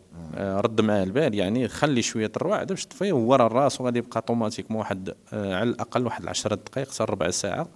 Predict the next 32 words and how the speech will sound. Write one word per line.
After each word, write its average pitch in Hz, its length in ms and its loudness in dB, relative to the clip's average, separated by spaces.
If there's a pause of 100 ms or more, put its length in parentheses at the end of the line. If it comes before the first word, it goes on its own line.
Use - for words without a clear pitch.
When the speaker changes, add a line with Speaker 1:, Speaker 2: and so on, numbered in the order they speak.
(240)
Speaker 2:
هو 107 220 2
السخونية 107 600 0
ديالو 117 300 0
كدور 98 460 0
فيه. - 240 -14 (600)
آه، 117 200 10
بالنسبة 127 420 4
لمن 139 320 6
نساليو، 143 640 2
من، 135 340 2 (140)
من 113 280 0
يطيب 170 400 -2 (160)
ما 123 140 -2
نهش 123 400 -2
الطاجين 127 640 2
من 117 200 2
البوطة 117 600 4 (140)
نحطو - 360 -4
للرد. 90 240 -2 (760)
احنا 104 260 -2
دابا 95 340 2
مثلًا 107 420 0
كي 131 120 -6
بحال - 160 -6
شي - 140 -6
واحد 101 200 -8
دخل - 160 -2
الحمام 107 580 -2 (260)
سخن - 260 0
مزيان 104 420 2
وخرج 101 320 -2
للبرد، 92 360 -4